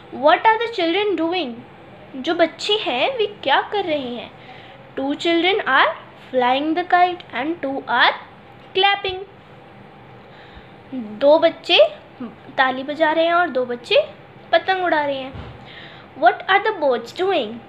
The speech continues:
ये जो चिड़िया हैं ये क्या कर रही हैं? इसमें आया bird flapped, मतलब चिड़ियाएँ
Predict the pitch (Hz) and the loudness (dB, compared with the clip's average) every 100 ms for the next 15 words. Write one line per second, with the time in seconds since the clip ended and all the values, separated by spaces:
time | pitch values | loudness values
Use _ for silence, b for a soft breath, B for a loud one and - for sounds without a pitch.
0 | - 262 262 381 - - 254 240 311 381 | -12 -8 -8 -8 -10 -6 -6 -2 0 -2
1 | 277 208 294 - B B B 339 381 - | -6 -8 -8 -10 B B B -4 -2 4
2 | 415 427 427 403 370 349 339 349 - - | 4 4 0 -2 -4 -4 -6 -8 -12 -20
3 | - - 302 - 330 349 330 339 359 B | -20 -12 -12 -6 0 2 2 0 -2 B
4 | B B B 254 262 285 320 - - 277 | B B B -4 4 6 4 0 -2 2
5 | 277 311 - - - - - 254 240 285 | 2 0 -12 -20 -20 -20 -16 -12 -6 2
6 | 381 - 302 247 262 269 | 2 0 -8 -6 -4 0